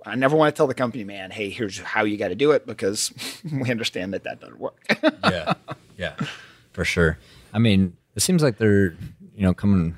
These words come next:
Speaker 2: from the E M P perspective, that there's still a lot of value. You know, I, I see,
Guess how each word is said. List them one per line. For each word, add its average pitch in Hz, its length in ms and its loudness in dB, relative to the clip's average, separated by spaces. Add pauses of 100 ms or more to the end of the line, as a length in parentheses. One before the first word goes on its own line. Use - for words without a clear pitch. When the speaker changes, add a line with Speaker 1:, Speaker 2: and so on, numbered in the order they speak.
(100)
Speaker 2:
from 90 460 2
the 73 180 -12
E 101 80 6
M 87 80 6
P 98 220 0
perspective, 87 580 -4
that 85 140 -2
there's - 140 -10
still 101 280 2
a 78 180 0
lot 98 240 2
of 82 120 0
value. 87 680 4 (140)
You 107 80 0
know, 92 120 6
I, 82 220 -4
I 101 120 0
see, 98 340 0